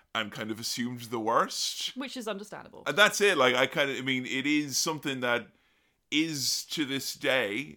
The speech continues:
Speaker 1: you know, it's very, it's, it's still shocking, it's still alarming. I have spent ten years podcasting professionally, and nine of those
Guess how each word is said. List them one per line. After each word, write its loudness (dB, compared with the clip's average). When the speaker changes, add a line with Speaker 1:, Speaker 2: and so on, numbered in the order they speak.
Speaker 1:
you -6
know, -2
it's -6
very, -2
it's, -4
it's -6
still -2
shocking, -2
it's -10
still -4
alarming. -4
I 2
have -6
spent -4
ten -6
years -2
podcasting -4
professionally, -6
and -6
nine -2
of -8
those -2